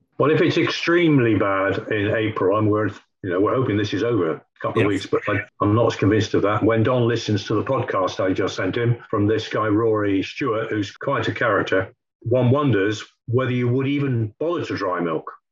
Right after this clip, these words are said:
Speaker 1: because you can't afford to. What you're gonna end up with is such an expensive product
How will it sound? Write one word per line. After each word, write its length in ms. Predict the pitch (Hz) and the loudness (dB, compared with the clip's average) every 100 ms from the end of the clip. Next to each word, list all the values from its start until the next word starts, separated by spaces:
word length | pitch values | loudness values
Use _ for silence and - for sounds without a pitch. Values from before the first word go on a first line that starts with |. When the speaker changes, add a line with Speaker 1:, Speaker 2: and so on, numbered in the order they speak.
| _ | _
Speaker 1:
because 240 | - 113 113 | -8 -6 -4
you 80 | 113 | -4
can't 220 | 127 110 | -4 -4
afford 300 | 104 120 113 | -2 -2 0
to. 200 | 90 76 _ _ _ _ | -4 -6 _ _ _ _
What 240 | - 113 127 | -2 -2 0
you're 80 | 123 | -2
gonna 160 | 120 | 0
end 240 | 127 120 123 | 0 0 0
up 140 | 104 | 2
with 120 | 101 | 2
is 140 | 104 - | 0 -2
such 200 | 113 117 | -2 -2
an 60 | |
expensive 600 | 107 - - 113 - - | -2 -4 -2 -2 -2 -4
product 400 | - 127 95 - | -2 0 0 -4